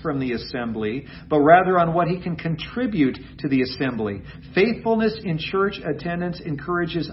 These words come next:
others and provokes them to love and good works. Well said. One of the reasons that many Christians are stagnant in their faith is because they have bought into the lie that their faith is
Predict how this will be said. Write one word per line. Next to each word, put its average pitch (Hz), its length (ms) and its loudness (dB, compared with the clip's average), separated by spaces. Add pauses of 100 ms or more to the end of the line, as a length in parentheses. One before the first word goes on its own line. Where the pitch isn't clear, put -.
others 196 520 0 (220)
and 139 180 -2
provokes 170 600 0
them 156 240 -2
to 135 120 -6
love 165 600 4 (300)
and 123 280 -6
good 135 240 4
works. 117 520 -4 (260)
Well 151 880 4
said. - 640 -6 (720)
One 180 100 4
of 202 60 4
the 190 80 8
reasons 180 560 2
that 151 140 -2
many 156 320 0
Christians 143 720 -2
are 120 100 -4
stagnant 170 720 0
in 139 80 0
their 131 160 0 (100)
faith 123 400 0 (220)
is 151 140 2
because 165 360 0
they 156 120 0
have 120 200 0
bought 180 320 4
into 175 200 -4
the 160 100 0
lie 151 420 4
that 139 140 0
their 127 260 -4
faith 170 300 0
is 139 100 -2